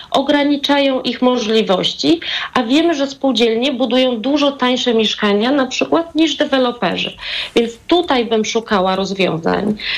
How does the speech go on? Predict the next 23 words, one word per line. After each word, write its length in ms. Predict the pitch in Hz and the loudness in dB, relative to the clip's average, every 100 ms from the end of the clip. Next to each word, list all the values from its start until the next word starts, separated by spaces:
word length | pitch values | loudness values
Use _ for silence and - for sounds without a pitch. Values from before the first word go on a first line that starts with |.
| - - | -4 2
E, 460 | 214 214 220 233 226 | 2 4 2 0 2
no 200 | 240 330 | 2 4
i 140 | 359 | 2
oczywiście 720 | 339 330 294 269 262 294 277 | 0 -2 -4 -2 -2 0 0
w, 200 | 277 - | -2 -2
e, 40 | 247 233 226 220 220 220 214 | 0 2 2 0 0 0 -2
w 100 | 208 | -2
naszym 400 | 240 247 254 226 | -2 0 0 0
programie 560 | 240 220 214 214 214 | 0 2 2 2 2
mieszkaniowym, 880 | 208 208 - 214 196 196 180 185 196 196 - - - | 2 0 -2 0 2 2 2 0 0 -4 -12 -10 -2
e, 320 | 202 190 190 | 0 0 0
o 100 | - | -2
którym, 360 | 220 - 240 233 | -2 0 2 2
o 120 | 254 | -2
którym 300 | - 240 226 | -2 0 2
dużo 280 | 226 214 226 | 2 0 2
mówimy 600 | 214 214 220 240 254 254 | 2 2 0 2 2 0
i, 320 | - 220 - | -2 -2 -2
i 60 | 220 | -4
któ-, 440 | - 240 233 226 - | 0 2 2 0 -4
którym 360 | - 233 226 214 | -4 0 0 -2
chcielibyśmy 920 | - 247 226 214 226 220 214 208 220 - - - - | -2 -2 0 0 -2 0 0 2 0 -4 -10 -12 -4
oddać 600 | 240 254 254 247 - | -2 0 0 -2 -2